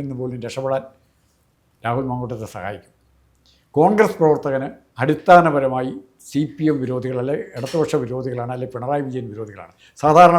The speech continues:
കോൺഗ്രസ്സുകാരും കോൺഗ്രസ് പ്രവർത്തകരും. പിന്നെ നിഷ്പക്ഷരായിട്ടുള്ളവരും ആ കൂട്ടത്തിലുണ്ട്.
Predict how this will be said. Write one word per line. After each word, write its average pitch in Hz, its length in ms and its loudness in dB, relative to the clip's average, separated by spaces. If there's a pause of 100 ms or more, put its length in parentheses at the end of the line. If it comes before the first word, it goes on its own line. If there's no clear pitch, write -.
(100)
കോൺഗ്രസ്സുകാരും 156 560 -2
കോൺഗ്രസ് 151 320 -2
പ്രവർത്തകരും. 123 420 -4 (240)
പിന്നെ 156 180 -2
നിഷ്പക്ഷരായിട്ടുള്ളവരും 180 840 6
ആ - 100 12
കൂട്ടത്തിലുണ്ട്. 170 460 -2